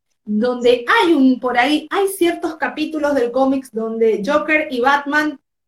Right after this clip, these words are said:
llegan a puntos de consenso y hasta se dan la mano en mucho, en muchas oportunidades, pesa más esto de "te necesito fuera del juego para yo poder estar dentro del juego". Por eso me pareció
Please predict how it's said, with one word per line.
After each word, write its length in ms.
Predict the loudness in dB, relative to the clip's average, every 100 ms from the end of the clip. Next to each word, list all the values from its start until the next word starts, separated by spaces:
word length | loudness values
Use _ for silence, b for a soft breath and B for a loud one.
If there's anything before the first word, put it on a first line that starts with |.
| _ _
llegan 600 | -12 0 2 2 0 0
a 120 | -2
puntos 340 | -2 0 0
de 120 | 0 -2
consenso 640 | -4 -2 0 0 0 -2
y 120 | -2
hasta 280 | -4 -6 -14
se 140 | -6 -2
dan 220 | 0 2
la 100 | 2
mano 300 | 4 2 0
en 60 | -4
mucho, 340 | -6 -6 -8 -8
en 100 | -6
muchas 280 | -6 -4 -6
oportunidades, 880 | -6 -8 -8 -8 -4 0 2 2 -2 -8 _ _ _ _ _ _ _ _ _ _
pesa 380 | 2 2 4 2
más 280 | 4 4 0 -4
esto 380 | -6 -6 -4 -2
de 360 | 0 0 0 -4 -4
"te 120 | -2
necesito 560 | -2 -4 -4 -2 -2
fuera 380 | -2 2 4 4
del 160 | 2 0
juego 720 | 0 2 4 4 2 0 -4 _ _ _
para 220 | 0 2
yo 160 | 4 2
poder 260 | 2 0 0
estar 360 | -2 -2 0
dentro 320 | 0 -2 -2
del 220 | -2 -4 -6
juego". 540 | -4 -2 -4 -6 -16 _ _ _ _ _
Por 120 | 0
eso 240 | 0 0
me 120 | -2 0
pareció 760 | -2 -2 -2 0 2 2 -2